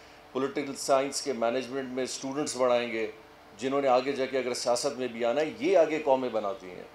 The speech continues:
लेकिन अगर हमने ज़िंदगी भर अगर सिर्फ स्केल एक से लेके चार की भर्तियां करनी हैं और सारे डिपार्टमेंट में अस्सी फीसद नौकरियां उन्हीं को देनी है,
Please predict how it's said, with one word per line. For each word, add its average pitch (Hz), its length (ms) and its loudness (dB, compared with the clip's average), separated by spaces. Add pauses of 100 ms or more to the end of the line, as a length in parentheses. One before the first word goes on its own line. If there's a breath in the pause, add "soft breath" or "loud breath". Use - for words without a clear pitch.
(1600)
लेकिन 123 160 -2
अगर 135 160 4
हमने 143 180 2
ज़िंदगी 135 420 -2
भर 143 160 6
अगर 135 180 2
सिर्फ 147 380 0 (520)
स्केल 143 520 -2 (100)
एक 147 200 -2
से - 160 0
लेके 131 200 -2
चार 131 320 6
की 147 100 -6
भर्तियां 131 400 -2
करनी 123 360 -4
हैं 120 200 -4 (440 loud breath)
और 123 100 2
सारे 151 340 6
डिपार्टमेंट 143 500 4
में 147 100 2
अस्सी 143 340 2
फीसद 135 400 -4
नौकरियां 131 420 0
उन्हीं 143 200 -2
को 143 120 0
देनी 123 320 -2
है, 127 160 -2